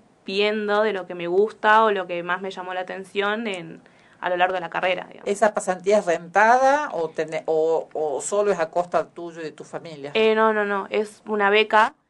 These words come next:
Speaker 1: que en realidad es, es, este, es la beca Arfitec,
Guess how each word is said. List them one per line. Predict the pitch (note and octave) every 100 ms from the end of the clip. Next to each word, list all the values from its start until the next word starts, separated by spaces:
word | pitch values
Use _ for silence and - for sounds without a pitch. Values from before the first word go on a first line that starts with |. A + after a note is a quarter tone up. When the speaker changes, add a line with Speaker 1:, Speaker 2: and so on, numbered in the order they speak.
| _ _ -
Speaker 1:
que |
en | G#3
realidad | G3+ G3 G3+ A3+
es, | B3 -
es, | G#3 G#3 G#3
este, | G3+ - F3+ E3+ E3 E3 - -
es | G3
la | F#3+
beca | F#3+ G3+
Arfitec, | G#3 G#3 A#3 B3+ C4